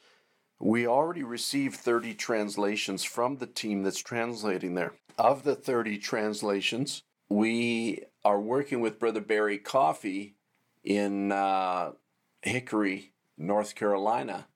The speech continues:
He has an operation called Vision Books, and this is a recent startup for him that they've begun to step in the gap of many, in many places where books are needed. So with the help of Brother Coffey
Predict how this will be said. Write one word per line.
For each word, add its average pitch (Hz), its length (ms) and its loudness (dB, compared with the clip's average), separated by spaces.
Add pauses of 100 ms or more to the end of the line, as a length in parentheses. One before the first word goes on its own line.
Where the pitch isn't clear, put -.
(360)
He 113 220 -2
has 120 240 0
an 101 100 0
operation 98 640 0
called 95 320 0
Vision 110 380 -4
Books, - 600 -4 (680)
and 85 420 -2
this 104 180 0
is 101 160 0
a 95 120 2
recent 101 600 -2
startup 107 560 2
for 95 160 -4
him 110 520 -4
that - 280 -2
they've 98 240 0 (340)
begun 104 460 0
to 95 160 -2
step - 400 0
in 110 140 -4
the 101 80 -2
gap 101 420 0
of 90 260 -6
many, 110 460 -4
in 92 180 -2
many 113 240 0
places 95 540 -2
where 90 160 0
books 95 280 -4
are 82 80 -4
needed. 92 460 -2 (1200)
So - 220 4
with 127 260 2
the 123 80 0
help 127 320 2
of 107 240 0
Brother 110 220 0
Coffey 117 680 0